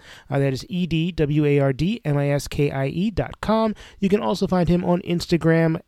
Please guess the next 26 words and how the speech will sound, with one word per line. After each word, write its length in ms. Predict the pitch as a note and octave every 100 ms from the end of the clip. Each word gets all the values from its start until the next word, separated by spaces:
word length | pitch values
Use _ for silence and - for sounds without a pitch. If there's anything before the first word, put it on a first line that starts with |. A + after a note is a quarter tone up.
| -
at 240 | D#3+ - -
Edward 400 | D3 C#3 D3 C#3+ -
Miski. 500 | C#3+ C3+ - C#3+ C3+
Thanks 300 | - E3 -
again, 240 | C#3+ B2+ B2
Edward, 260 | A#2+ B2
for 80 | -
doing 220 | A#2+ B2+
the 60 | A#2+
show. 340 | - C#3 C3 B2 - -
Really 300 | D3 E3+ D#3+
appreciate 460 | C#3+ - C3 - B2
you 140 | B2
taking 280 | A#2 B2+ B2
the 80 | B2
time, 320 | - B2+ C3+ - -
particularly 400 | - E4 - D4+
as 180 | C#4+ A3+
you 100 | B3
were 200 | A#3+ A#3 -
apparently 440 | G#3 - G#3+ F#3+ F3
super, 320 | - E3+ E3+
super 240 | E3+ D#3
tired 340 | D3+ D3 B2+ A2+
that 200 | A#2 -
day. 240 | C3 -